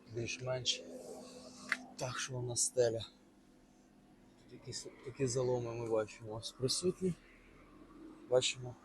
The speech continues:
якраз відео дуже хорошо передає по цій стороні. От і ось якраз. З пасажирської теж воно є.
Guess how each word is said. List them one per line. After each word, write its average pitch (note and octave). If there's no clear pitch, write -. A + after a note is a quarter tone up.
якраз G#2+
відео A2+
дуже G#2
хорошо G#2
передає G#2
по A2+
цій D#3+
стороні. D#3
От A#2
і C3
ось A#2+
якраз. A2+
З -
пасажирської D3
теж A#2+
воно A#2+
є. A2